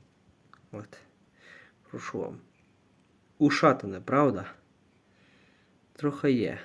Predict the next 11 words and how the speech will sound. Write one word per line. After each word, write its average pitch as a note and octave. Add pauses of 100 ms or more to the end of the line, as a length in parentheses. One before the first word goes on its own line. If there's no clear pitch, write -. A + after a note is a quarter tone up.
скажу -
вам. - (2250)
Але D3
повірте F3
мені... D3+ (840)
Воно E3
ще D#3
буде D3+
і C#3
буде B2
працювати. D#2+